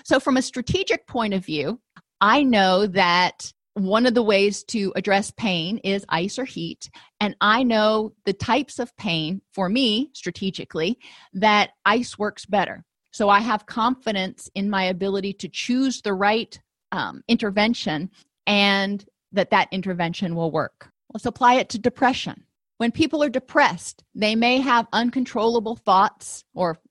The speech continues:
seemingly uncontrollable thoughts. "I can't stop thinking about all the things I have no control over and how unfair the world is. I just, I can't stop thinking about it." And we really need to help them focus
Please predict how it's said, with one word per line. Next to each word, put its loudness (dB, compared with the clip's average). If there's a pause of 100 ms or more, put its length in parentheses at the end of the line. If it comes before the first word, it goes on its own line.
seemingly 0
uncontrollable -2
thoughts. 4 (360)
"I 0 (140)
can't -2 (100)
stop 0
thinking -4
about 2
all 4
the 2
things -4
I 0
have 0
no 2
control -2
over -2
and -4
how 0
unfair -6
the -6
world -6
is. -14 (120)
I -20
just, -8 (260)
I -14
can't -4
stop -8
thinking -8
about -8
it." -20 (360)
And 2
we 0
really -2
need 0
to -4
help -4
them -2 (200)
focus 0